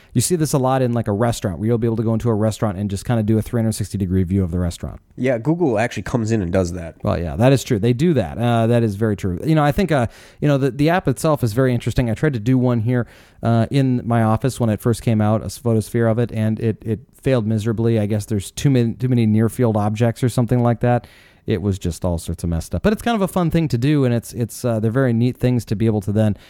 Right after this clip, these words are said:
Speaker 1: scroll around in and, and kinda see, you know, a, a particular area and just a three hundred sixty degree view. It's, it's exactly what it says it is.
Speaker 2: It sounds like a realtor's paradise.
Speaker 1: Oh, absolutely. You know, and I think about, it's, I guess it's not just realtors, but it's, think about the panoramas that you like to take. Uh, and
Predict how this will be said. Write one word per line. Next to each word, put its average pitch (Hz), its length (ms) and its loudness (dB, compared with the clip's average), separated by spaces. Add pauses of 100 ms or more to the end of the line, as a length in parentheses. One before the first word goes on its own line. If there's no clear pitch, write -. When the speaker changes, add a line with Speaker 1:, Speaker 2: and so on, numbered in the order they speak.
(320)
Speaker 1:
scroll - 400 -2
around 113 360 2
in 117 140 2
and, 95 180 0
and 104 120 -4
kinda 110 220 0
see, 123 380 2
you 113 120 0
know, 107 220 2
a, 104 180 -2
a 113 80 -4
particular 104 380 -2
area 113 440 2
and 101 300 -2 (280)
just 113 200 -8
a 110 80 -2 (220)
three 95 120 -2
hundred 107 180 0
sixty 127 200 0
degree 143 280 2
view. 151 200 2
It's, 92 220 -4
it's 104 160 -6
exactly 107 460 0
what 117 160 2
it - 60 -6
says 87 180 -2
it 76 80 -6
is. 73 220 -10 (140)
Speaker 2:
It - 80 -6
sounds 120 200 -2
like 110 80 -4
a 98 60 -2
realtor's 110 440 0
paradise. 87 640 -2
Speaker 1:
Oh, 113 180 4
absolutely. 139 760 0
You 151 60 2
know, 156 140 2
and 160 80 0
I 170 60 2
think 220 180 0
about, 180 260 -2 (220)
it's, - 240 -8
I 165 80 0
guess 165 180 0
it's 147 80 -4
not 165 140 0
just 139 160 2
realtors, 135 400 0
but 123 100 -2
it's, 127 160 -2
think 208 160 -4
about 214 140 -2
the - 80 -4
panoramas 135 640 0
that 147 180 -2
you 160 60 0
like 147 220 0
to 151 80 -4
take. 151 440 -2
Uh, 123 380 0
and 123 260 -2